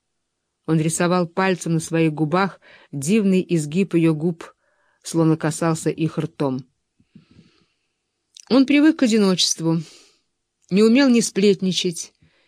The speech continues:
ни прислушиваться к досужим шепоткам, и всё же предчувствовал, как в тёплые дни можно почувствовать на своём лице облако пыльцы,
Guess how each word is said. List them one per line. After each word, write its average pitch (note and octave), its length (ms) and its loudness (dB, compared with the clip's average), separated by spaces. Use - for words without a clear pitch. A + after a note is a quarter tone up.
ни A#3 120 2
прислушиваться B3 720 0
к G3 80 -4
досужим A#3 720 0
шепоткам, F#3+ 920 -2
и E3+ 80 -2
всё E3+ 200 -2
же D#3+ 80 -2
предчувствовал, F3 840 -2
как G3+ 180 -2
в - 80 -16
тёплые G3+ 520 2
дни G3+ 280 2
можно G#3 380 2
почувствовать F#3+ 580 -2
на F#3+ 100 -2
своём F#3+ 300 -2
лице F#3 320 0
облако F#3+ 480 0
пыльцы, G3 640 0